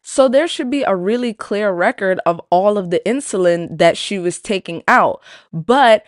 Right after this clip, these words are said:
my friend explained to me that at a lot of nursing homes and older medical facilities,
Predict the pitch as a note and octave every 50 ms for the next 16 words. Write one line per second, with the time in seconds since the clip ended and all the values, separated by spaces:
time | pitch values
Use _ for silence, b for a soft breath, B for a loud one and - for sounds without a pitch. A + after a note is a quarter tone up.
0 | b b b F#3 G3+ G#3 G#3 - - B3 C4+ C#4 B3 - - - - A3+ A#3+ B3
1 | B3 A#3+ - A#3+ G3+ G3+ F#3+ F#3+ F3+ F#3 F3 F3 F3 - - F#3 F#3 F#3+ F3+ F3
2 | F3+ F3+ F#3 G#3+ B3 C4 A#3+ G#3+ G#3 A3 A#3 A3+ - - F#3 F3 E3+ E3 E3+ D#3+
3 | D3+ D3 D3 D3+ D#3+ D#3 D#3+ D#3 D#3 - _ - F#3 G3 G3+ G3+ F#3 G3 F#3+ F#3
4 | F3+ F3 F3 F#3 - F3+ F3+ - - E3+ - - G3 G#3 G3+ F3+ E3 D#3+ D#3 D#3
5 | -